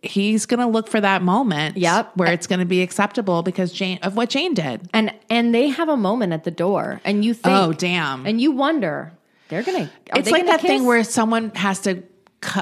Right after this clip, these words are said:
Speaker 1: pass closely by you, but I was like, "Well, there's really no reason <laughs> they had to be that close," but Kimberly's holding the door midway,
Speaker 2: She's
Speaker 1: so he
Speaker 2: do-
Speaker 1: had to skirt by her.
Speaker 2: She's doing that thing where she's, like, pressing her tits up against him.
Speaker 1: Yeah, and he has to scooch by
Speaker 2: Yeah.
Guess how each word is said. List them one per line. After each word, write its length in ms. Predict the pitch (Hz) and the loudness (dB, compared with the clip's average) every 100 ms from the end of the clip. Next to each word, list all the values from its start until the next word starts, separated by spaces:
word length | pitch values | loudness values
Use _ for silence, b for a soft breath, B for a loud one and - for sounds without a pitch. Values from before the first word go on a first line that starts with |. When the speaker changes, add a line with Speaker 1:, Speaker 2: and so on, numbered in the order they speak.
| - | -4
Speaker 1:
pass 340 | - 190 190 - | -2 -2 -2 -4
closely 680 | - 180 185 - - 202 196 | -4 0 0 -2 0 0 2
by 280 | 175 165 | 0 2
you, 240 | 170 196 214 | 2 0 0
but 120 | 202 | 2
I 40 | 196 | 2
was 120 | 196 | 0
like, 100 | 180 | 0
"Well, 120 | 185 | 0
there's 200 | 190 190 | 0 2
really 240 | 220 254 | 2 2
no 180 | 180 165 | 2 0
reason 360 | 156 165 180 185 | 0 0 2 0
<laughs> 60 | - | 2
they 140 | 294 | 4
had 300 | 311 349 415 | 4 4 4
to 100 | - | 4
be 100 | 381 415 | 4 6
that 180 | 349 349 | 4 2
close," 300 | 359 381 392 | 0 2 0
but 200 | 311 311 | -4 0
Kimberly's 560 | 370 285 302 277 277 | 0 2 0 0 -2
holding 360 | 302 214 214 214 | 0 0 0 0
the 100 | 208 | -2
door 260 | 196 185 | 0 0
midway, 600 | 185 185 180 170 160 175 220 | 0 0 0 0 2 0 0
Speaker 2:
She's 400 | - - 254 240 | -4 -4 -4 2
Speaker 1:
so 120 | 226 | 4
he 60 | 208 | 4
Speaker 2:
do- 40 | |
Speaker 1:
had 80 | 220 | 4
to 80 | 202 | 2
skirt 400 | - - 180 - | -2 -2 0 0
by 220 | 175 180 | 0 2
her. 400 | 190 220 226 240 | 2 2 0 -2
Speaker 2:
She's 320 | - 240 240 | -4 -2 -2
doing 220 | 208 254 247 | 0 0 0
that 200 | 226 220 | -2 -2
thing 160 | 202 | -2
where 100 | 202 | -2
she's, 280 | 196 202 180 | -2 -4 -2
like, 200 | 175 170 | -2 -4
pressing 360 | - 170 - 175 | -4 -4 -2 -4
her 100 | 170 | -4
tits 340 | - 156 - | -4 -4 -4
up 140 | 190 196 | -4 -2
against 380 | 190 190 196 214 | -2 -2 -4 -4
him. 260 | 208 208 | -2 0
Speaker 1:
Yeah, 420 | 196 196 165 151 - | 4 4 4 0 0
and 100 | 170 | 4
he 140 | 196 | 6
has 160 | 190 180 | 4 4
to 100 | 170 | 0
scooch 500 | 165 - 165 165 - | -4 0 0 0 0
by 480 | 143 151 156 165 175 | 0 2 4 2 4
Speaker 2:
Yeah. 340 | 180 170 156 | 4 2 0